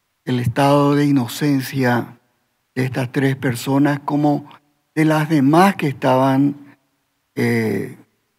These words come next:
en su momento detenidas, eh, con prisión preventiva y que luego fueron llevadas a juicio.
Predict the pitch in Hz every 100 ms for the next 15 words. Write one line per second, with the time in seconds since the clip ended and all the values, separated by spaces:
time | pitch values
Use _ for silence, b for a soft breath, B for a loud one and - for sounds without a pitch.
0 | _ _ - 120 120 135 127 117 131 143
1 | 143 143 143 147 143 120 139 151 151 151
2 | 139 120 - _ _ _ _ _ _ _
3 | _ - - 131 127 123 120 156 165 139
4 | 131 - 147 143 139 139 139 123 120 151
5 | 147 151 143 143 B B B B B B
6 | - 127 143 131 143 135 139 135 139 120
7 | 120 127 123 123 120 110 107 - 147 -